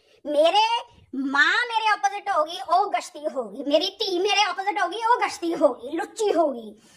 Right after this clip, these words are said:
ਮੇਰੀ ਭੈਣ ਮੇਰੇ ਆਪੋਜ਼ਿਟ ਹੋ ਗਈ, ਉਹ ਅਵਾਰਾ ਕੁੱਤੀ ਹੋ ਗਈ। ਇਹ ਐਸੀ ਸੋਚ ਵਾਲਾ ਕੁੱਤਾ ਹੈਗਾ।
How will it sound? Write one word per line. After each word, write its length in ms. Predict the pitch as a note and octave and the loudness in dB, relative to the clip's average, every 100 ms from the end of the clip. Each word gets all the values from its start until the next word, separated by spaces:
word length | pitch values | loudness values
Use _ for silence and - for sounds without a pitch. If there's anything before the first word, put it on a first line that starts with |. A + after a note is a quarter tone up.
| _ - | _ -6
ਮੇਰੀ 240 | D4+ F4+ G4+ | 0 0 0
ਭੈਣ 360 | G#4+ E4+ D#4+ | -2 -2 0
ਮੇਰੇ 160 | F4+ F#4 | 2 4
ਆਪੋਜ਼ਿਟ 360 | F#4+ F#4 F#4+ G4 | 4 2 -4 -2
ਹੋ 40 | E4 | -4
ਗਈ, 140 | D#4+ F#4 | -6 4
ਉਹ 220 | F4+ A4 - - - - | 4 4 -2 -10 -4 0
ਅਵਾਰਾ 320 | G4 F4 F4+ | 2 2 0
ਕੁੱਤੀ 400 | F#4 G4 G#4 G4+ | -4 -12 -12 -8
ਹੋ 180 | F4+ F#4 | -2 -4
ਗਈ। 160 | A3+ A3+ - | -4 -16 -18
ਇਹ 340 | - E4+ A#4+ B5 - E4 E4+ | -2 2 2 0 -8 -4 -2
ਐਸੀ 200 | E4+ G#4 | -2 -6
ਸੋਚ 260 | F#4 D#4 D#4+ | -4 -6 -2
ਵਾਲਾ 140 | D#4+ | -2
ਕੁੱਤਾ 380 | D#4+ - - C4+ | -2 -6 -2 -2
ਹੈਗਾ। 400 | D4 A#3+ G3+ | 0 -4 -4